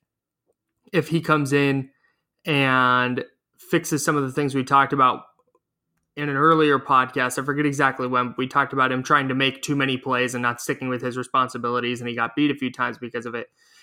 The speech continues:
If he can come in and do that, I think he has the talent to be a, to be a fine starter in the N F L. He may never be an all-pro, but he can start sixteen games on a good defense. I don't know that you can say that about anyone else in the secondary.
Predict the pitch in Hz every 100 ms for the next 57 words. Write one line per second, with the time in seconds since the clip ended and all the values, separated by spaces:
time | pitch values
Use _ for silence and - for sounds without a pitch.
0 | _ 202 262 247 208 220 190 170 156 185
1 | 147 143 175 156 151 143 135 143 143 139
2 | 135 143 135 127 - - 147 139 - 147
3 | 143 127 143 139 127 123 123 117 113 151
4 | 101 - _ _ _ - 180 156 143 135
5 | 131 139 127 123 110 - 160 131 131 -
6 | 170 165 185 - 202 175 - 165 - 156
7 | 143 147 147 135 131 127 123 156 160 -
8 | - - - _ _ _ _ _ - 185
9 | 269 - _ - 156 170 190 175 165 147
10 | - 156 156 131 127 104 - - 151 156
11 | 147 131 127 - 131 120 160 165 135 110
12 | 69